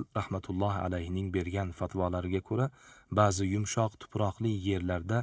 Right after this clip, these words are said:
lahat yoki yorma qabr kavlashning imkoni bo'lmagani uchun nimadan bo'lsa ham tobut, ya'ni quti, sandiq yasab, mayitni unga solib ko'mish mumkin. Agar temirdan yasalsa,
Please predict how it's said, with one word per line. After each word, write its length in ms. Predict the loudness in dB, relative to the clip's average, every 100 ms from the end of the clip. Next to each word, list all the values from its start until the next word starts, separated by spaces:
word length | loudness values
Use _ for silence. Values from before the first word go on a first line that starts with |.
| -2 -20 _ 2
lahat 440 | 2 2 -2 0
yoki 320 | 0 0 -2
yorma 400 | -2 0 2 0
qabr 320 | 0 0 0 -2
kavlashning 560 | -2 -2 -2 -2 -4 -2
imkoni 480 | -2 -2 0 2 0
bo'lmagani 540 | -2 -2 -2 -2 -2
uchun 240 | -2 0 -2 -4 -20 _ 0
nimadan 460 | 6 6 6 0
bo'lsa 260 | -2 -2 -4
ham 220 | 0 0 0 -6 -20 _
tobut, 380 | 0 2 0 -4 -8
ya'ni 280 | -6 -4
quti, 400 | -6 -12 -6 -2 -2 -4
sandiq 520 | -4 0 2 2 0 -2
yasab, 420 | -4 0 2 2 0 -20 -12 0
mayitni 440 | 2 2 2 2 2
unga 280 | 2 4 2
solib 320 | 2 -2 -4
ko'mish 300 | 0 0 2 -4
mumkin. 320 | -6 -6 -14 -16 _ -20 -20 -20 0
Agar 240 | 4 6 6
temirdan 460 | 6 6 8 8
yasalsa, 580 | 6 4 2 0 2 0